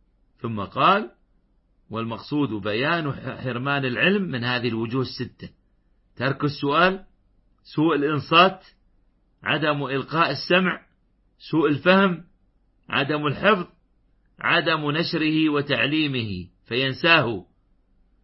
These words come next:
قال: "وعدم العمل به، فإن العمل به يوجب تذكره وتدبره ومراعاته والنظر فيه، فإذا أهمل ذلك نسيه". انتهى كلام ابن القيم رحمه الله، وكأنه يشير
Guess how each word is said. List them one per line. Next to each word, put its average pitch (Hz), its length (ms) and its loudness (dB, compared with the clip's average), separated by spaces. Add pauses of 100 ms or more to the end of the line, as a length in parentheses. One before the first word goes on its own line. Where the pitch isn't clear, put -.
(100)
قال: 143 280 2
"وعدم 131 580 -2
العمل 127 540 -4
به، 113 320 -4
فإن 123 240 -8
العمل 160 580 -2
به 185 300 2
يوجب 175 420 -2 (680)
تذكره 131 720 -2
وتدبره 131 1300 -2 (580)
ومراعاته 127 920 -2
والنظر 139 600 0
فيه، 92 260 -6 (640)
فإذا 117 460 -2
أهمل 139 240 0
ذلك 170 480 0
نسيه". 98 760 -4 (920)
انتهى 175 240 2
كلام 131 260 -2
ابن 107 100 -10
القيم 117 340 -4
رحمه 101 260 -6
الله، 143 280 2
وكأنه 165 580 -4
يشير 156 640 0